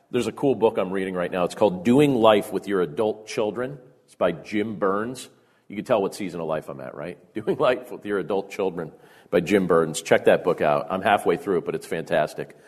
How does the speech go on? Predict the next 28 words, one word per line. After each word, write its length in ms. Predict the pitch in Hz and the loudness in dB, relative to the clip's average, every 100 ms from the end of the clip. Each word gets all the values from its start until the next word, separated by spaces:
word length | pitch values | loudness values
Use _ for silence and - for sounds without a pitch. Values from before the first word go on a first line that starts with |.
| - - | -20 4
One 180 | 143 160 | 6 8
other 180 | 165 143 | 6 2
thing 180 | 139 | -2
I 40 | 117 | -2
want 160 | 110 | -4
to 80 | 98 | -4
show 180 | - 98 | -4 -2
you 140 | 95 | -2
this 200 | 87 - | -6 -10
morning, 300 | 98 87 82 | -8 -8 -8
and 100 | 82 | -8
that's 220 | 85 - - | -10 -10 -8
this. 300 | 76 - - _ _ _ _ _ _ _ _ - - - _ _ _ - _ _ _ _ _ - - _ _ _ _ | -8 -10 -16 _ _ _ _ _ _ _ _ -20 -20 -20 _ _ _ -20 _ _ _ _ _ -20 -20 _ _ _ _
You 160 | 143 208 | 8 10
may 160 | 208 | 10
not 240 | 202 185 165 | 8 6 8
live 280 | 156 135 113 | 6 6 2
to 60 | |
see 220 | - 139 | -4 -2
the 140 | 123 123 | 2 6
ultimate 400 | 123 123 143 - | 6 6 0 -2
fruit 260 | 135 131 | -2 0
of 100 | 131 | 0
your 160 | 120 120 | 0 -4
investment, 580 | 107 104 107 - 92 - _ _ _ _ _ _ _ _ _ _ _ _ _ _ _ _ | -2 -2 -4 -6 -14 -16 _ _ _ _ _ _ _ _ _ _ _ _ _ _ _ _
but 100 | 113 | 2
it's 160 | 113 - | 4 8
okay 760 | 147 165 - - 180 87 - | 8 8 8 8 8 4 -4